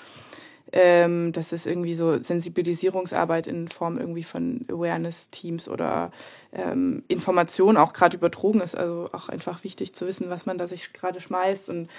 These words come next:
dass es irgendwie f-, kostenloses Wasser und Essen gibt und irgendwie so einen Bereich, in dem man chillen kann und es nicht die ganze Zeit ein Strobo oder sowas gibt, also die Lichtgestaltung auch so ein bisschen, äh, darauf mit achtet, genauso wie bei der Deko,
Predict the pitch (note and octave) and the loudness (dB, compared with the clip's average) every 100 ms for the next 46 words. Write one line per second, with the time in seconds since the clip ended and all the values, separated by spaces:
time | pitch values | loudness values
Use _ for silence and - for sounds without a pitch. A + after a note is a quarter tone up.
0 | - - - - F3 F3+ - F3+ F3 E3+ | -20 -20 -18 -10 -8 -6 -6 -4 -4 -6
1 | - - F#3+ - F3+ F3+ F3 F3+ G#3 F3 | -10 -4 -4 -2 -4 -2 0 0 2 0
2 | F3 F3 A3 G3 F#3+ - E3+ F3 F3 F3 | 0 -4 -4 -4 -6 -6 -8 -6 -6 -6
3 | E3+ E3 E3+ E3 E3 F3 F3 E3+ - G3 | -6 -4 2 2 2 -4 -2 -4 2 2
4 | G#3 - E3+ E3 E3 - F3 - - E3+ | 2 -2 -6 -6 -8 -10 -12 -14 -14 -14
5 | E3+ - F3 - - - G3 G#3 F3 E3+ | -12 -8 -8 -8 -10 -4 2 6 6 6
6 | E3 E3+ - F3 F3+ F3 F3 F3+ F#3 - | 2 -2 -4 -4 -2 -4 -4 -8 -8 -10
7 | F3+ E3 E3+ F3+ E3 F3 - F3 F3 - | -6 -4 -4 -4 -4 -4 -6 -10 -10 -12
8 | F3+ F3+ - - _ _ _ _ _ _ | -14 -14 -20 -20 _ _ _ _ _ _
9 | _ G3+ F#3+ G3 F#3+ _ _ _ _ _ | _ -16 -14 -14 -18 _ _ _ _ _
10 | _ _ _ - F#3 F3 F3 - F3+ - | _ _ _ -6 -2 0 -2 -2 -2 0
11 | F3 - F3 - - - F3+ F3 F3 F3+ | 2 4 2 2 -16 -4 4 6 6 2
12 | F3 E3+ E3+ E3+ F#3 E3+ E3 | -2 0 0 -2 -4 -2 -2